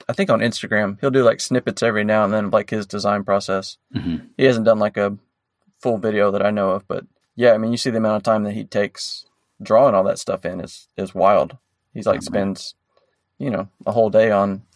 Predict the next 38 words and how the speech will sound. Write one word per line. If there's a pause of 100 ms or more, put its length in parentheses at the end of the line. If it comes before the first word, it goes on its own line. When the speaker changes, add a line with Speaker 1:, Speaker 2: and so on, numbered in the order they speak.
(640)
Speaker 1:
a
section
of
a
layer.
But
of
course,
he
does
these (600)
giant
ass
pieces. (340)
So, (340)
I
mean,
Speaker 2:
Seems
Speaker 1:
it
Speaker 2:
like
Speaker 1:
makes
Speaker 2:
he's
going (100)
Speaker 1:
sense.
Speaker 2:
bigger
and
bigger
these
days
too. (100)
Speaker 1:
Yeah,
I
don't,
man,
it's
wild. (240)
I
don't,